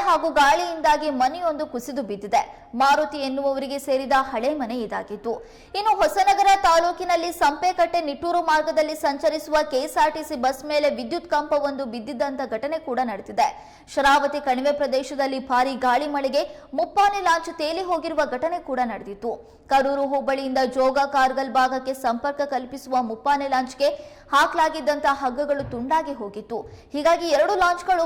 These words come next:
ಮೂರು ಕಿಲೋಮೀಟರ್ ದೂರದ ಜಲಾನಯನ ಪ್ರದೇಶದವರೆಗೆ ಮಂಡವಳ್ಳಿ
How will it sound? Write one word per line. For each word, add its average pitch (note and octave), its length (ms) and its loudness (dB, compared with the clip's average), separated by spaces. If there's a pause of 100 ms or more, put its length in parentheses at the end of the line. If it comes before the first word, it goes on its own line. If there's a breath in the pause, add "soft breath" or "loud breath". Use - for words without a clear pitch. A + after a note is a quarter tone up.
ಮೂರು F4+ 240 0
ಕಿಲೋಮೀಟರ್ E4+ 560 2
ದೂರದ D#4 260 4 (140)
ಜಲಾನಯನ E4+ 440 0 (100)
ಪ್ರದೇಶದವರೆಗೆ D4+ 800 0 (400 loud breath)
ಮಂಡವಳ್ಳಿ F4+ 440 2